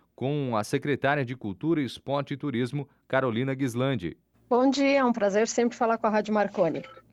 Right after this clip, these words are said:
Speaker 1: Carolina, nesses dias, portanto, nessa quinta-feira, dia vinte, até domingo, Nova Veneza em festa,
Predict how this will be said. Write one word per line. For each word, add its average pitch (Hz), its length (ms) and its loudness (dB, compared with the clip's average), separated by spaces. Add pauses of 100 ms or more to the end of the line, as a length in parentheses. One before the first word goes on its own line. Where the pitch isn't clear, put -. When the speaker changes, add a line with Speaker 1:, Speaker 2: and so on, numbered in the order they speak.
(220)
Speaker 1:
Carolina, 143 480 2
nesses 139 380 0
dias, 143 260 0
portanto, 151 1000 2
nessa 113 320 -2
quinta-feira, 127 580 -2
dia 113 180 -2
vinte, 131 520 -4
até 120 260 0
domingo, 127 460 -2
Nova 120 260 -2
Veneza 110 420 -2
em 107 60 -4
festa, 139 680 0